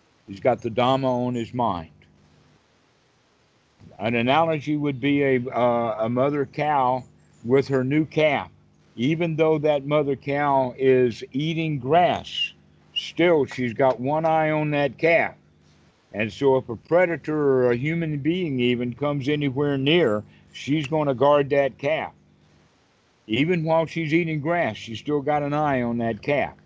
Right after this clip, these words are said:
So even though you're out there living your life, you still have an eye for the Dhamma. You're still looking for the Dhamma. Everywhere you go, it's Dhamma, Dhamma, Dhamma, Dhamma. You don't see anything but Dhamma. That's all there is.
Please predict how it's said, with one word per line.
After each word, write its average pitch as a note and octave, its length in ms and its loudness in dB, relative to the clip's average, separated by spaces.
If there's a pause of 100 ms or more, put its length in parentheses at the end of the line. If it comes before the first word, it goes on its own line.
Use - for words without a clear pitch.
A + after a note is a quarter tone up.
So B2+ 280 0 (340)
even F3 360 2
though F3 220 4
you're C#3 200 2
out C#3 220 0
there C#3 160 4
living D3+ 340 0
your D#3 180 -2
life, D3+ 360 2 (560)
you B2 120 -2
still F3+ 320 0
have C#3 260 2
an B2+ 100 0
eye C3 240 2
for C#3 160 -6
the C3 100 -2
Dhamma. A#2+ 420 2
You're F#2 140 -6
still C3+ 280 -2
looking C3+ 300 -6
for C3+ 140 -8
the B2+ 120 -2
Dhamma. A#2 360 2
Everywhere C#3+ 600 2
you C#3+ 160 -2
go, C3 320 2
it's E2 140 -6
Dhamma, C3+ 420 0
Dhamma, C#3 400 0
Dhamma, C#3 340 -2
Dhamma. B2+ 300 0
You A2 60 -2
don't B2+ 180 -4
see C#3+ 260 -4
anything C#3+ 460 -4
but B2 160 -4
Dhamma. A2+ 340 2 (520)
That's G2+ 200 -4
all C#3+ 300 6
there C#3+ 180 4
is. A#2+ 300 4